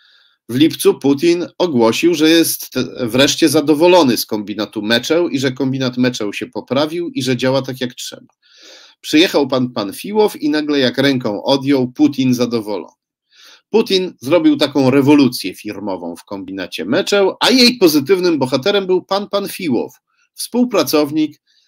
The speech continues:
i znajomy pani Iriny Nidens, która w Warszawie przy ulicy Legionowej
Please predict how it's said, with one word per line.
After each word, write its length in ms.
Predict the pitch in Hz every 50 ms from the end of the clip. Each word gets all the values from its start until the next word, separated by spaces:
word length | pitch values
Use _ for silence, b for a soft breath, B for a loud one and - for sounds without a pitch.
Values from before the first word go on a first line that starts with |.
| _ _ _
i 120 | - 190 170
znajomy 500 | 147 139 135 123 123 120 123 139 143 139
pani 380 | 139 143 139 143 139 123 135
Iriny 400 | 131 127 117 120 127 123 117 104
Nidens, 560 | 98 104 110 107 107 117 113 113 117 120 -
która 280 | - - - 226 226 175
w 80 | 135 131
Warszawie 640 | 151 131 - - - 120 117 113 110 123 123 117
przy 240 | 127 - - 165 165
ulicy 420 | 151 135 120 117 110 - - 123
Legionowej 800 | 110 113 117 117 104 107 98 95 95 98 95 101 104 107 113 123